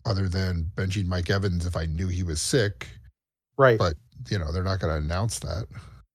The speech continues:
Speaker 2: Right. I mean, I was happy that I didn't have to adjust any scores. Like,
Speaker 1: Yeah.
Speaker 2: that
Speaker 1: It would have
Speaker 2: missed
Speaker 1: been easy enough to do, though. I mean,
Speaker 2: It,
Speaker 1: like,
Speaker 2: yeah,
Speaker 1: that,
Speaker 2: yeah.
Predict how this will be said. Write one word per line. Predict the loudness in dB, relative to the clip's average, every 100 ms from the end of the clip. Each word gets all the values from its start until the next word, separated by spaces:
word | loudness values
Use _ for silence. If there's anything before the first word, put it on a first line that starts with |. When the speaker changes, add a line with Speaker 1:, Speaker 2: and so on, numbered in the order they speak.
| _
Speaker 2:
Right. | 6 6 6 -2 _ -20 _ _ _ _ _ _ _
I | 0
mean, | 4 6 4 2 0 -8 -20 _ _ _ _ _ _ _ _ _ _ _ _
I | 10 10
was | 12 10 10 4
happy | 4 8 8 6 0 0 -4 -12 -20 _ _ _ 4
that | 6
I | 8
didn't | 6 4 4 2
have | 0 0 0 2
to | 0 2 -2 -6 _ _ _
adjust | -4 0 0 0 -2
any | -2 -2
scores. | -6 -12 -16 -16 -18 -20 _ _ _ _ _ _ _
Like, | -2 -2 -4 0
Speaker 1:
Yeah. | 0 0 -10 -20 _ _ _ _
Speaker 2:
that | 2 10 10 12
Speaker 1:
It |
would | 10
have | 10
Speaker 2:
missed | 10
Speaker 1:
been | 8
easy | 6
enough | 4 4
to | 2
do, | 0 0
though. | 0 0 -2 -2
I | 0
mean, | 2 2
Speaker 2:
It, |
Speaker 1:
like, | 6 6 10
Speaker 2:
yeah, | 12 12 12
Speaker 1:
that, | 6 4
Speaker 2:
yeah. | 4 4 4